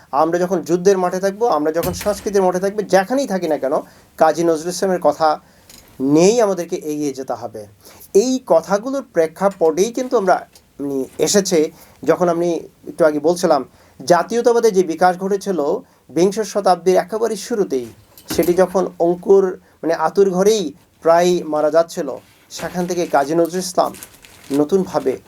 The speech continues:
রাজনৈতিক চেতনার মধ্য দিয়ে তিনি সেটিকে নিয়ে আসেন। কাজী নজরুল ইসলামের যে সাহিত্যগুলো আছে, বিশেষ করে তার বিদ্রোহী থেকে শুরু করে যে সমস্ত তিনি, আহ, নাটক লিখেছেন,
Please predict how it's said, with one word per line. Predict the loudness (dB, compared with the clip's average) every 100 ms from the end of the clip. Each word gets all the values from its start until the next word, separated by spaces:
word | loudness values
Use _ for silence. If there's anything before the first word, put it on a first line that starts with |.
| -12 0
রাজনৈতিক | 2 2 2 0 0 2
চেতনার | -2 0 0 0
মধ্য | -2 0
দিয়ে | 0 0
তিনি | -2 -4 -4 -8
সেটিকে | -8 -4 -2
নিয়ে | -2 -2
আসেন। | -4 -8 -10 -16 -20 -20 -20 -8 2
কাজী | 4 4
নজরুল | 2 2
ইসলামের | -2 -2 -2 0
যে | -2
সাহিত্যগুলো | 0 -2 -2 -4 2 2 4 2
আছে, | 2 2 -6 -8 -12 -20 -12 -4
বিশেষ | 0 0 0
করে | 0 4 4 0 -8 -12 -6
তার | 2 2 2
বিদ্রোহী | 0 0 2 4 2
থেকে | 2 -2
শুরু | 0 2 2
করে | 2 0 0 -4 _ 0
যে | 0
সমস্ত | 2 -2 -2
তিনি, | -2 2 2 2
আহ, | 2
নাটক | 2 0 -2 -2
লিখেছেন, | 0 0 0 0 0 -2